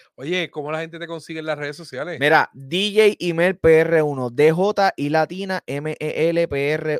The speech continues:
Speaker 2: uno, Facebook, Twitter, Instagram, en YouTube estamos también. Y estamos emprendiendo contenido ahora mismito. Vinieron las gorras, están los mixeos. Pueden disfrutar de eso porque, pues, los mixeos los usan para los parties. Si me quieren a mí en vivo tocando en su party, pues,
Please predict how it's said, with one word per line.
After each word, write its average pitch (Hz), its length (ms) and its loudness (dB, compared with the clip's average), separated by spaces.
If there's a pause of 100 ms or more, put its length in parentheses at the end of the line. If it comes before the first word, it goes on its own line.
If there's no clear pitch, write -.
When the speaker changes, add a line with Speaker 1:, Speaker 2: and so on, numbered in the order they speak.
Speaker 2:
uno, 208 420 -4 (160)
Facebook, 143 680 -8 (180)
Twitter, 143 540 -6 (220)
Instagram, 143 640 -4 (100)
en 127 220 -8
YouTube 147 400 -2
estamos 135 440 -6
también. 147 460 -6 (380)
Y 131 120 -8
estamos 143 360 -4
emprendiendo 208 540 -4
contenido 214 600 -4
ahora 208 300 -2
mismito. 226 680 -2
Vinieron 143 500 -2
las 160 160 2
gorras, 208 600 0 (100)
están 135 300 -4
los 160 80 0
mixeos. 214 680 -2 (460)
Pueden 143 200 -4
disfrutar 170 440 0
de 175 100 -2
eso 196 160 -4
porque, 160 220 -4
pues, 135 180 -6
los 139 80 -4
mixeos 139 320 -4
los 160 140 0
usan 165 240 -6
para 170 140 -2
los 165 80 -4
parties. 214 280 -2
Si 160 100 -8
me 147 120 -10
quieren 156 240 -4
a 175 80 -8
mí 180 80 -12
en 180 100 -10
vivo 185 240 -4
tocando 240 460 -6
en 208 80 -8
su 208 100 -6
party, 247 320 -2
pues, - 140 -8